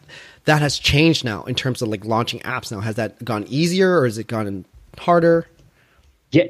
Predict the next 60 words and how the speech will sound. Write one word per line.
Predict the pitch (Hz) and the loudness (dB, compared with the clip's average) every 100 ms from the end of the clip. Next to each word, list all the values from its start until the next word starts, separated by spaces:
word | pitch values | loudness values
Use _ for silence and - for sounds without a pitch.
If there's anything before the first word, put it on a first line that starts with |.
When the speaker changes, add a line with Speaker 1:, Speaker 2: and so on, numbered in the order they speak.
| 117 | 4
Speaker 2:
dude, | 156 107 - | 4 4 2
that's, | 147 147 | 0 0
you | 123 143 | 2 2
brought | 156 | 4
up | 127 | 2
a | |
great | 113 113 110 | 0 -2 0
point. | 135 - _ 170 | -4 -4 _ -2
It's | - | 2
gotten | 190 120 | 2 2
a | |
lot | 123 104 | 0 0
harder | 120 123 139 | -2 -2 -2
because | 127 113 131 | -4 0 0
it's | 101 | 0
so | - 120 | 0 0
saturated. | 117 107 110 127 131 135 - | 2 -2 0 2 4 2 0
And | 120 | -4
if | - | -4
you | |
talk | - 127 | -2 0
to | 123 | 0
anybody, | 110 131 143 165 160 - - | 0 2 4 4 2 -2 -2
like, | 110 113 | 0 2
they're | 107 | 0
like, | 90 - | 0 -6
"Another | 107 104 104 110 | -4 -2 0 0
app?" | 117 139 - | 2 -2 -4
You | - | 0
know, | 170 165 | 2 4
it's | 156 | 2
not | 185 | 2
like, | 160 135 - _ - | 2 -2 -4 _ -2
"Oh, | 254 226 | 0 2
cool, | 294 269 214 | 2 4 6
what's | 220 | 4
the | 214 | 2
latest | 208 202 190 | 2 2 2
app?" | 214 143 | 2 0
It's | 139 | -2
always | 127 123 | -2 -2
like, | 104 87 - | -6 -14 -14
"Uh, | 113 87 | -12 -12
another | 87 101 107 | -10 -8 -4
app?" | 123 139 120 | 0 0 0
Like, | 101 | -2
I, | 98 98 - | -2 -2 0
I | |
don't | 127 | 0
wanna | 120 87 | 0 -2
download | 95 95 | -6 -4
another | 92 92 92 | -6 -4 -4
app. | 95 - - - | -4 -6 -14 0
So | 147 | 4
it's | 123 | 6
almost | 135 143 139 | 6 4 4
gone | 123 110 | 2 4
reverse | 110 92 101 135 - | 2 2 0 0 0
now. | 165 175 202 208 _ _ | 0 2 0 -4 _ _
Speaker 1:
Yeah. | 95 85 | -16 -16